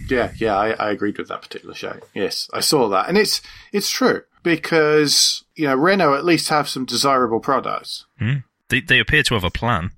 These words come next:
Speaker 1: Have a plan, have, have new or newish vehicles, although they might look just the same as the old ones. But, you know, how much longer is the Duke going to continue?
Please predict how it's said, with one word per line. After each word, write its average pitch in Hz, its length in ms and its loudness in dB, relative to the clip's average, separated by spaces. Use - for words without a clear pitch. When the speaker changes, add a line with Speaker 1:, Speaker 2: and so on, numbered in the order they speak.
Speaker 1:
Have 131 160 -6
a 117 80 -2
plan, 120 560 0
have, 123 380 -2
have 120 260 -4
new 131 560 4
or 117 140 -2
newish 131 440 4
vehicles, 113 400 0
although 113 240 2
they 113 80 2
might 113 220 0
look 120 240 -2
just 123 220 -6
the 117 80 -8
same 120 180 2
as 104 80 -4
the 104 120 0
old 110 200 0
ones. 101 300 -4
But, 143 260 -2
you 165 80 -4
know, 120 240 0
how - 300 0
much 139 300 0
longer 170 500 4
is 117 140 0
the 131 100 0
Duke 147 400 4
going 123 240 0
to - 80 -8
continue? 208 520 0